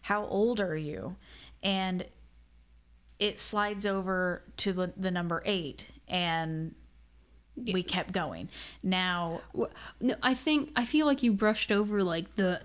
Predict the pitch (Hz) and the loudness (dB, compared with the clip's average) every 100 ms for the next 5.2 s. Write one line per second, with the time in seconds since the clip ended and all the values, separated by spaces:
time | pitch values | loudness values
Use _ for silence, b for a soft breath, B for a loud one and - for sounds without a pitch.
0 | - - 214 285 311 165 180 180 180 175 | 0 4 8 8 8 4 0 -2 0 -2
1 | 180 165 165 165 196 208 185 151 151 196 | 0 0 0 4 4 4 2 2 2 2
2 | 170 - - 196 185 185 196 - 202 190 | 0 -2 -4 0 2 2 0 0 0 0
3 | 175 156 - - 196 202 175 170 165 165 | 0 0 0 0 2 2 2 0 -2 0
4 | 226 240 - - B B B - 214 202 | 2 4 2 0 B B B 2 4 6
5 | 196 | 4